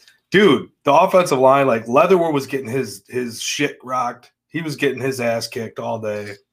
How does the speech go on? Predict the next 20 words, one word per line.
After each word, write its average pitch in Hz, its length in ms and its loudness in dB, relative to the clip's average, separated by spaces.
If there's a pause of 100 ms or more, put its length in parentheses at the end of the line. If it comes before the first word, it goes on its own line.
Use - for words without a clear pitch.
(220)
before 117 300 0
he 123 140 -2
got 104 200 0
pulled 104 360 -6
or 101 80 -8
whatever 113 360 0
happened 101 360 -6
with 101 100 -6
him. 101 320 -4 (640)
Um, 117 600 4 (960)
uh, 113 380 4 (120)
then 127 340 -4
Whitehair, 110 480 -2
too, 190 160 -2
before, 151 380 -4
like, 131 260 -4
Cody 175 220 2
Whitehair 151 340 4
was 117 140 -4
get-, - 240 -8